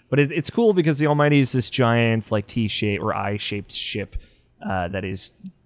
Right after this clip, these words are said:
created to go into suns and stars and destroy them.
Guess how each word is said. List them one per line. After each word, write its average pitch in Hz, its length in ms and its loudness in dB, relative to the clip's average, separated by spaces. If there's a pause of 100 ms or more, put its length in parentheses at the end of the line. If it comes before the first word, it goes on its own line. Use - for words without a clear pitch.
created 120 580 0
to 113 100 -2
go 104 260 0
into 98 560 -6
suns 90 600 -8
and - 240 -10
stars 95 540 -6
and 85 100 -12
destroy 82 400 -8
them. 69 300 -14